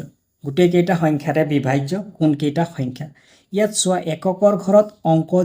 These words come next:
যিকেইটা সংখ্যাত আছে, সেই গোটেইকেইটা সংখ্যাই দহেৰে বিভাজ্য। দহেৰে বিভাজ্য হোৱাৰ লগে লগে সেই সংখ্যাকেইটা ফাইভেৰেও বিভাজ্য হ'ব, টুৰেও বিভাজ্য হ'ব। শূন্য থকা,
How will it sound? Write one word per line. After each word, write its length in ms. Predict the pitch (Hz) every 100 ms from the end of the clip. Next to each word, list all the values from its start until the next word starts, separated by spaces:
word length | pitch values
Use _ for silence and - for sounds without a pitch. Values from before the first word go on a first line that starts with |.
| 170
যিকেইটা 440 | 151 151 160 160 175
সংখ্যাত 340 | 170 143 160 156 -
আছে, 360 | 143 - 147 135 - _ _ _ _ -
সেই 180 | 170 190 160
গোটেইকেইটা 680 | - - 175 175 170 180 180 175
সংখ্যাই 580 | 147 143 143 139 147 165 247 - _ _ _ 165
দহেৰে 640 | 139 139 113 131 139 170
বিভাজ্য। 480 | 156 120 120 131 - 160 _ _ _ _ _ _ _
দহেৰে 440 | 165 170 151 214 220
বিভাজ্য 440 | 180 147 170 170 190 165
হোৱাৰ 260 | 170 180 180
লগে 220 | 160 143 160
লগে 300 | 143 143 185 185 - _ -
সেই 160 | 165 170
সংখ্যাকেইটা 680 | 185 175 185 175 185 175 190
ফাইভেৰেও 560 | 185 160 143 147 151 170 175
বিভাজ্য 360 | 170 170 175 175 170
হ'ব, 140 | 170 240 - _ _ _
টুৰেও 400 | 160 160 170 214 269 - 147
বিভাজ্য 400 | 139 131 127 - 117
হ'ব। 120 | 127 156 _ _ _ _ -
শূন্য 220 | 156 160 156
থকা, 220 | 156 143